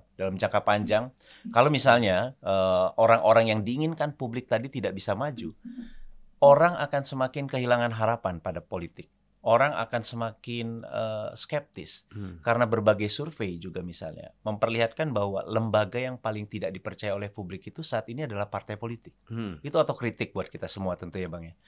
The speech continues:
Speaker 2: Iya.
Speaker 1: Jadi masyarakat mungkin menilai bahwa apa yang mereka harapkan dengan apa yang mereka dapat dari partai politik itu ada jarak yang jauh.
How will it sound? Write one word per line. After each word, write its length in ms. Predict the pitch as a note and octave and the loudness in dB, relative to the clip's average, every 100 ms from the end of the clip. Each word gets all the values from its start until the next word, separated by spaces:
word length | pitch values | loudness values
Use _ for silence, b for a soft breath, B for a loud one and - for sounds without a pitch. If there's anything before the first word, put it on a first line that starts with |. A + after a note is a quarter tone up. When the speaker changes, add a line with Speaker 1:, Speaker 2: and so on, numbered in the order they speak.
| b | b
Speaker 2:
Iya. 100 | F#2 G2 | -10 -2
Speaker 1:
Jadi 120 | A2+ A2+ - | 0 0 0
masyarakat 640 | A2+ G#2+ A#2 A2+ - - | 0 0 2 2 0 -4
mungkin 320 | A2 G#2+ C3 G#2+ | -6 -4 -4 -2
menilai 320 | G#2 A#2 A2 | 0 -2 0
bahwa 400 | F#2 G2 A2 A2 B B B B - | 0 2 0 -2 B B B B 0
apa 320 | A#2+ - B2+ | 0 4 4
yang 240 | A#2+ A#2 | 6 4
mereka 320 | A#2 A2+ A2+ | 4 2 2
harapkan 560 | G#2+ G#2 G2+ - D3+ D#3 | 0 4 2 2 0 0
dengan 240 | G#2+ G#2 | 0 0
apa 240 | F#2+ G#2+ G#2+ | -2 -4 -4
yang 160 | G2 | -4
mereka 240 | G2 F#2+ F#2 | -4 -4 -2
dapat 400 | A2 C#3 F#2+ E2+ | 0 0 -6 -4
dari 160 | F2+ | -8
partai 400 | F2 F#2 - F#2+ | -6 -8 -6 -10
politik 320 | - F2+ F#2+ G#2 | -8 -8 -8 -8
itu 160 | D3 | -2
ada 160 | B2+ A#2 | 0 0
jarak 400 | G2 A#2 A#2+ C3 | 4 4 4 0
yang 80 | A#2 | 2
jauh. 360 | G#2 G2 E2 | 4 4 2